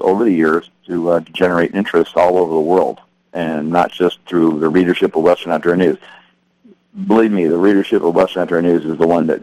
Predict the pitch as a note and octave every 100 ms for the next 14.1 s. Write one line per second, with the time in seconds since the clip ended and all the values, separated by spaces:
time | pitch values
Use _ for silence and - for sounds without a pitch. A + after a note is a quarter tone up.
0 | - - C3 G2+ F#2 - F2 D#2 D2+ D#2
1 | D2 D2+ E2+ F2 D#2+ D2+ F2 C#2+ A#1 -
2 | - F2+ A2 G#2 A2 G#2+ F2 F#2 - D#2
3 | F2+ F#2+ F#2 F2 F2 - D#2 D#2+ F2+ F#2
4 | - E2 - D#2+ D2 - _ _ E2 D#2
5 | - A2+ G2+ F#2+ F#2+ - D#2+ D#2 - F#2+
6 | F2+ E2+ - - C4 A3+ - - - C#3+
7 | A#2+ - F#3+ A2 G2 F#2+ _ - G2 A#2+
8 | G2 F#2+ - - C3+ - B1+ - - -
9 | D#2 B1+ A#1 - - F#2 F2 - _ _
10 | _ _ - E2 D#2+ D#2 D2+ - G#2+ F#2+
11 | F#2+ A2+ - G#2+ F#2 D#2 - F2 - F#2+
12 | G2 - F2 E2 D#2+ F#2 E2 - - A2+
13 | G#2 G2+ G2 F#2+ - _ G2+ G2+ G2 F#2